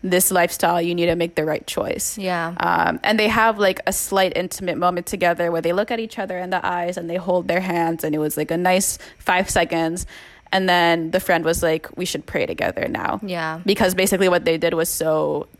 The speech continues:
Speaker 1: he felt like what they did was so disgusting that they needed to cleanse themselves praying.
Speaker 2: Actually, I thought differently. I thought that the Lebanese man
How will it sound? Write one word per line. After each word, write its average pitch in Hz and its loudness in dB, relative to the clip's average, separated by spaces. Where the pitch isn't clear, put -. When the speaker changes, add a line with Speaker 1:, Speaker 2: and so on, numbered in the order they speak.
Speaker 1:
he 214 0
felt 185 4
like 180 2
what 170 0
they 170 0
did 165 0
was 160 -2
so 175 0
disgusting 156 -6
that 156 -4
they 165 -4
needed 160 -2
to - -4
cleanse 160 -4
themselves - 0
praying. - -2
Speaker 2:
Actually, 262 2
I 226 4
thought 262 2
differently. 196 -2
I 226 0
thought 254 -2
that 214 2
the 208 2
Lebanese 226 0
man 180 -2